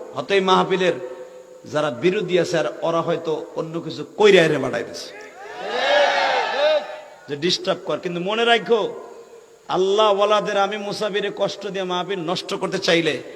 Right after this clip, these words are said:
তোমাদের জিন্দেগি নষ্ট হয়ে যাবে। এই জমিনের মালিক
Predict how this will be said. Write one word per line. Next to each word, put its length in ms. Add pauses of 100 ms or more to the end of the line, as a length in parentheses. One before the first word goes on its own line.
(280)
তোমাদের 340 (140)
জিন্দেগি 440
নষ্ট 260
হয়ে 200
যাবে। 200 (3000)
এই 80
জমিনের 400
মালিক 200